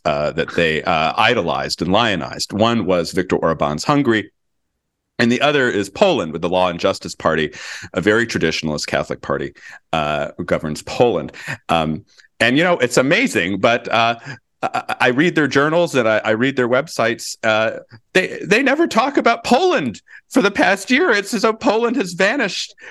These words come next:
off the map. It's still, uh, they still praise Orban, who, of course, is the major, um, dove in Europe and who is really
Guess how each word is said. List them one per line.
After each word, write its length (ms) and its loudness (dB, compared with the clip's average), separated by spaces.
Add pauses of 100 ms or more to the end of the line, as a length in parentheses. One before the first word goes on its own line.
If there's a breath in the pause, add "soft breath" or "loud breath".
(140 loud breath)
off 240 0
the 100 2
map. 360 -2
It's 160 0
still, 480 0 (300 loud breath)
uh, 240 2
they 160 2
still 300 -2
praise 420 -2
Orban, 720 0
who, 220 -2
of 100 -4
course, 400 -2
is 300 -2
the 80 -2
major, 580 0
um, 420 -2 (240)
dove 560 0
in 140 -2
Europe 480 0
and 260 0
who 220 0
is 400 -2
really 460 0